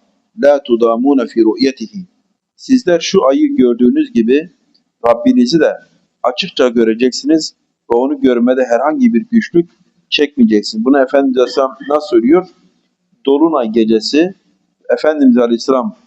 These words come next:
ve sahabe efendilerimiz, e, aya bakıyorlar, dolunay şeklinde olan aya bakıyorlar. Ve Efendimiz Aleyhisselam diyor ki, "Şu dolunaya baktığınızda nasıl birbirinize sıkıntı vermiyorsunuz, nasıl bunu görüyorsunuz? İşte Allah'ı da böyle göreceksiniz."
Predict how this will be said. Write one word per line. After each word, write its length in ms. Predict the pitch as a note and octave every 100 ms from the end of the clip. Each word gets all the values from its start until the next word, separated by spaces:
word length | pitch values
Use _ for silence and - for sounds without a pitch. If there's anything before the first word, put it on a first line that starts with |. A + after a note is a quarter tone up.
| _ _ A#2
ve 320 | C3 C#3 C#3
sahabe 420 | A#2 B2+ B2 B2
efendilerimiz, 840 | D3 A#2+ B2 A#2+ A2+ A#2+ E3 E3+ - _ _ _ _ -
e, 60 | A#2 A2+ G#2+ -
aya 260 | B2 D3+
bakıyorlar, 500 | D3+ - A#2+ A#2 A2
dolunay 380 | A#2 C3 C#3+ B2 - _ _ _
şeklinde 360 | - A#2+ - C3
olan 160 | A#2+ G#2
aya 200 | A2+ C#3+
bakıyorlar. 420 | D3 D3+ D#3+ F3+ F3 - _ _ _ -
Ve 80 | B2
Efendimiz 380 | D#3 D#3 C3+
Aleyhisselam 300 | C3+ - D3
diyor 120 | F#3+ -
ki, 120 | A#3+
"Şu 220 | - -
dolunaya 460 | C#3+ - C#3+ C3 G#2+ - _ _ _
baktığınızda 560 | B2+ B2+ - C#3 C3 C3+
nasıl 300 | E3 - B2+
birbirinize 400 | D3 C#3 F3 C3
sıkıntı 380 | B2+ - - C3
vermiyorsunuz, 640 | C3 A#2 A2+ - D3+ D#3 _ _ _ _
nasıl 300 | D#3 E3 D#3+
bunu 160 | C3 B2
görüyorsunuz? 480 | A#2+ A#2+ A#2+ D#3 C#3
İşte 200 | - D3+ B2
Allah'ı 240 | A#2+ A#2+ C#3+
da 280 | D3 - - _ _ -
böyle 220 | E3 B2+
göreceksiniz." 840 | A2 G#2+ G#2 G2+ - F#2+ - -